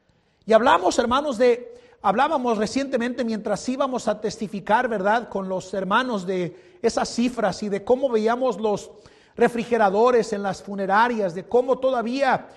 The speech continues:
en la actualidad hay una lista de espera para poder enterrar a, a, a algunos que han muerto, ¿verdad, hermanos? Y, y, y, y es increíble, ¿verdad, hermanos? Muerto tras muerto, caso tras caso.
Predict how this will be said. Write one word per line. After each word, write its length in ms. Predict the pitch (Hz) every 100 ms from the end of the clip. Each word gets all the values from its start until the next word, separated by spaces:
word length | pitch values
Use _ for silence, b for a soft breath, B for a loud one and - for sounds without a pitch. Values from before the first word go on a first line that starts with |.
| B B B
en 120 | 233
la 80 | 226
actualidad 600 | 220 233 226 214 226 262
hay 120 | 247 240
una 160 | 254
lista 460 | 208 202 269 277 262
de 100 | 214
espera 480 | - - 220 254 240
para 280 | 214 196
poder 300 | 185 180 214
enterrar 600 | 247 226 202 180 190 226
a, 300 | 247 202 - B B B
a, 260 | 202 190 196
a 400 | 208 185 208 202
algunos 600 | 190 175 254 294 262 -
que 120 | -
han 140 | 220 220
muerto, 440 | 202 269 - 240
¿verdad, 360 | 208 190 214 247
hermanos? 500 | 214 214 262 254 233
Y, 240 | 208 185 B B B
y, 80 | 233
y, 360 | 247 240 233 233
y 180 | 214
es 140 | 247 262
increíble, 560 | 339 254 254 494 466 254
¿verdad, 300 | 214 262 294
hermanos? 400 | 233 277 302 185
Muerto 600 | 185 226 285 - 285 277
tras 240 | 208 175
muerto, 640 | 175 214 277 285 294 - -
caso 460 | 233 269 - 262
tras 320 | - 208 -
caso. 560 | - 220 285 - 285 277